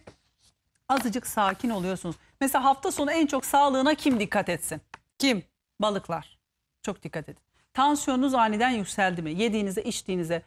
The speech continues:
Speaker 1: lütfen dikkat edin. Yanlış, e, yiyeceklerden, uyku düzensizliğinden, beslenmeden, beslenme sorunlarından kendinizi koruyun. Ayrıca, e,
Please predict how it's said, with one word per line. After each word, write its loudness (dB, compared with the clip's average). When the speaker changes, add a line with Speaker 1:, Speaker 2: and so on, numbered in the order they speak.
Speaker 1:
lütfen 0
dikkat -4
edin. -6
Yanlış, -2
e, 0
yiyeceklerden, 0
uyku 0
düzensizliğinden, -2
beslenmeden, -2
beslenme -2
sorunlarından -2
kendinizi -2
koruyun. -2
Ayrıca, 4
e, 4